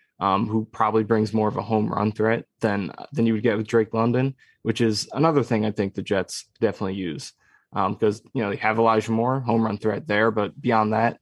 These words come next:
not a ton of home run, you know, fifty plus yard touchdown type of threats in this offense. And I think Garrett Wilson, um, can bring you that. And then you mentioned Treylon Burks.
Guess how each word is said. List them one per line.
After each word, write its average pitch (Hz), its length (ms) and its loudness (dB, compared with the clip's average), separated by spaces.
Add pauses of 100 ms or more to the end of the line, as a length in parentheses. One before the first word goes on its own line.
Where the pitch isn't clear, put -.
not 117 220 -2
a 113 40 -4
ton 113 200 0
of 104 100 -2
home 113 340 2
run, 107 360 0 (140)
you 107 60 -4
know, 80 240 -6 (220)
fifty - 400 -2
plus 110 320 0
yard 107 160 2
touchdown 107 600 -2 (260)
type 107 160 2
of 101 80 -8
threats 120 280 0
in 110 60 4
this 104 140 0
offense. 110 420 -2
And 110 80 2
I 110 60 2
think 107 240 -2
Garrett 104 240 0
Wilson, 107 420 -2 (400)
um, 101 220 -2
can 147 200 0
bring 147 160 2
you 120 80 2
that. 104 260 -2
And 120 100 0
then 117 100 4
you 120 80 4
mentioned 117 300 0
Treylon 113 340 0
Burks. 107 460 -6